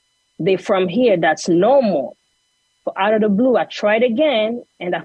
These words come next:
find that girl. I just texted her, emailed her, "God, please, girl, call me. I'm desperate. I need help." So I can at least show to my siblings, show to my mom, show to my family member to see, like, "Hey, look at her. She's living her life. She's running marathon. She's doing this.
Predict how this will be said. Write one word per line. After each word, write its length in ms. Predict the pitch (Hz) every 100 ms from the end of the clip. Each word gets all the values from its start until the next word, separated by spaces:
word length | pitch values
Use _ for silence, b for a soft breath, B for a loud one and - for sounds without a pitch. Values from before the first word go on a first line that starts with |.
| -
find 340 | 214 269 254 180
that 180 | 175 170
girl. 320 | 165 160 - -
I 100 | 170
just 180 | 175 -
texted 500 | - - 262 - 170
her, 280 | 180 160 151 _ _
emailed 400 | 247 240 208 -
her, 220 | 165 160
"God, 160 | 165 156 -
please, 280 | 247 208
girl, 220 | 170 165 151
call 380 | - - 190
me. 200 | 170 156 160
I'm 240 | 165 147
desperate. 540 | - 180 - - 160 151
I 60 |
need 240 | 156 156 - -
help." 240 | 185 - - _ _ _ _ _ _ _ _ _ _ -
So 140 | 175
I 100 | 180
can 180 | 180 180
at 160 | 170 175
least 240 | 175 -
show 180 | - 190
to 120 | 190
my 80 | 165
siblings, 640 | - - 214 143 120 - -
show 180 | 196 180
to 100 | 175
my 140 | 160
mom, 360 | 156 190 165 147
show 200 | - 175
to 140 | 180
my 160 | 170 160 -
family 300 | 220 214 185
member 340 | 175 165 156
to 140 | -
see, 240 | 165 - 208
like, 160 | 165
"Hey, 240 | - 269 226
look 320 | 202 262 -
at 80 | 226
her. 240 | 247 214
She's 480 | 269 - 269 262 196
living 380 | 208 269 240 196
her 120 | 160
life. 220 | 156 143
She's 200 | - 190
running 400 | 170 185 247 262
marathon. 560 | 214 170 170 - 147 147
She's 260 | - 202
doing 400 | 160 226 269 214
this. 200 | 160 147